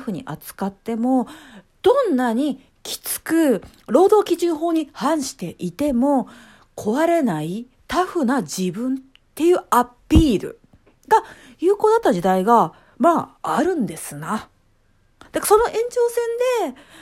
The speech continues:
だから、なんていうの？あの、引きこもり系の、なんかこう、自虐タフアピールで言うと、「もうさ、一週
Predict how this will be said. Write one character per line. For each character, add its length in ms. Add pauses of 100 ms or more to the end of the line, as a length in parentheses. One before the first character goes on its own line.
(120)
だ 80
か 140
ら、 300 (1080)
な 120
ん 40
て 80
い 40
う 20
の？ 240 (240)
あ 100
の、 240
引 120
き 140
こ 140
も 140
り 120
系 280
の、 340
な 140
ん 40
か 160
こ 240
う、 40
自 160
虐 640
タ 120
フ 220
ア 80
ピ 200
ー 60
ル 60
で 80
言 100
う 40
と、 360
「も 140
う 40
さ、 520 (800)
一 120
週 200